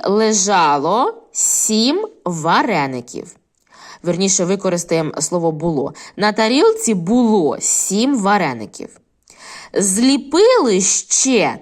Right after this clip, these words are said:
три вареники. Питання. Скільки вареників стало? Ключові слова "було", "зліпили" і "стало". Зліпили мається на увазі, ну, не прибрали, а додали навпаки іще.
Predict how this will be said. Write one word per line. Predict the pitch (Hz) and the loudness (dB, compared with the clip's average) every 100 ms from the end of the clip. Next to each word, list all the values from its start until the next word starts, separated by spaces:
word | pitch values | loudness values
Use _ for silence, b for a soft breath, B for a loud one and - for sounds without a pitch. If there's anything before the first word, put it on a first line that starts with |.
| - | -8
три | - 254 294 240 | -2 2 4 2
вареники. | 180 185 185 175 160 156 156 151 151 160 _ _ _ _ b b b b | 2 0 2 0 0 -4 -6 -8 -8 -12 _ _ _ _ b b b b
Питання. | 277 294 127 120 113 - | -4 -2 -4 -4 -12 -10
Скільки | - - - - - 294 269 220 196 196 254 294 453 403 | -4 -2 -2 -2 2 4 6 4 0 -2 0 4 2 0
вареників | 185 190 175 160 160 165 202 294 302 302 311 | -2 0 2 2 0 0 2 0 -2 0 0
стало? | - - - - 359 175 120 - - _ _ _ _ _ _ | 0 -2 -2 2 2 2 -2 -8 -12 _ _ _ _ _ _
Ключові | - 233 - 262 277 | -2 0 2 2 0
слова | - 202 143 | 0 0 -2
"було", | 143 180 247 185 147 190 359 392 | 0 0 2 2 2 2 2 0
"зліпили" | 165 156 143 - 302 381 339 | -4 -2 -2 -2 2 2 0
і | - 262 | 0 0
"стало". | 269 - 147 104 90 - - B B B | 0 -2 -2 -2 -6 -10 -20 B B B
Зліпили | 185 190 277 294 480 392 | -6 -2 0 2 4 4
мається | 233 247 247 214 | 2 0 0 -2
на | 190 196 | 0 2
увазі, | 202 233 214 185 | 2 0 0 -2
ну, | 185 | -2
не | 151 180 | -2 -2
прибрали, | 185 185 190 254 440 262 | -2 -2 0 0 2 0
а | - 196 | 0 0
додали | 208 202 233 311 | 0 0 0 0
навпаки | 208 196 220 220 220 | -2 -2 -4 0 0
іще. | 208 - 208 143 | 0 -2 -2 -4